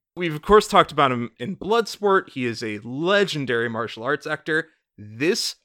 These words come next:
role is credited for his name change. He changed his name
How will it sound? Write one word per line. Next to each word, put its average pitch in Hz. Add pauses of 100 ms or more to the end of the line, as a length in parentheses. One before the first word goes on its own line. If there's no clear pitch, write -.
role 135
is 151
credited 143
for 127
his 123
name 113
change. - (220)
He 143
changed 147
his 165
name 143